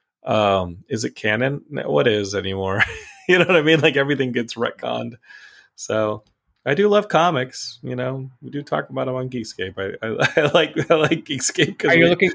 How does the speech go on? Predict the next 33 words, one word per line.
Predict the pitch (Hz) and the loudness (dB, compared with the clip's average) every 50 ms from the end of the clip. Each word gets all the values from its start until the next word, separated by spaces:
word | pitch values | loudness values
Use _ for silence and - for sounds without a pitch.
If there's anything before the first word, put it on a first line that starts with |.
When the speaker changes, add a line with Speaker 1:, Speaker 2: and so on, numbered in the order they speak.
| - | 2
Speaker 2:
forward | 180 175 175 165 160 | 2 4 4 4 2
Speaker 1:
it's | 160 | 2
Speaker 2:
to, | 156 160 | 4 6
Speaker 1:
where | 160 156 | 8 8
I | 151 147 139 | 8 8 8
go | 135 - | 6 6
to. | 127 127 123 123 120 - 120 117 120 | 6 6 6 6 6 4 4 4 2
Speaker 2:
uh, | 120 - - _ _ _ _ _ | 0 -2 -6 _ _ _ _ _
I'm | 156 156 | -8 -8
looking | 160 - - 147 | -8 -8 -10 -10
for, | - 160 - - | -8 -10 -8 -6
the | 135 151 | -4 -4
only | 160 170 165 160 | -2 -2 -2 -4
Batman | 143 117 - _ - 131 127 135 131 143 143 123 | -6 -8 -10 _ -4 -2 -2 -2 -4 -6 -6 -6
thing | 120 123 123 120 | -6 -6 -6 -4
I'm | 117 | -6
looking | 123 120 117 113 | -6 -8 -8 -8
forward | - 143 135 - | -8 -8 -8 -8
to | 135 120 117 117 117 113 | -10 -12 -10 -8 -8 -8
l-, | 113 110 | -8 -8
recently | 117 120 139 160 147 - 120 98 101 101 | -6 -4 -2 -2 -2 -2 -4 -4 -4 -4
is | 98 98 107 107 - | -4 -4 -6 -8 -10
the, | - - 60 64 64 - | -10 -10 -10 -8 -6 -4
uh, | - 53 57 - - - - _ _ _ _ _ _ _ _ _ _ _ _ | -4 -4 -4 -4 -6 -8 -12 _ _ _ _ _ _ _ _ _ _ _ _
Batman | - 131 117 104 - 117 113 107 104 | 2 2 2 2 2 0 0 -2 -4
Catwoman, | - - - 127 120 - 110 113 110 113 107 101 98 98 101 107 - _ _ _ _ _ _ _ _ _ _ _ _ _ _ _ _ _ _ _ _ - | -4 0 2 2 2 2 0 -2 -2 -2 -4 -4 -4 -6 -8 -10 -12 _ _ _ _ _ _ _ _ _ _ _ _ _ _ _ _ _ _ _ _ 2
uh, | - 90 92 95 92 92 90 - - | 2 4 4 4 4 4 2 0 -2
limited | - 117 113 113 107 104 101 - | -2 0 0 0 0 0 -2 -2
series | - 110 104 104 101 | 0 0 2 0 0
from | - - 104 | -2 -4 -6
Tom | 98 - - 123 113 110 107 104 | -4 -2 0 2 2 2 0 -2
King | - - 113 113 113 113 113 110 110 - - | 0 0 2 4 4 4 2 2 0 -2 -2
and, | - 101 98 95 90 90 82 67 - | 0 0 2 2 2 0 -2 -6 -10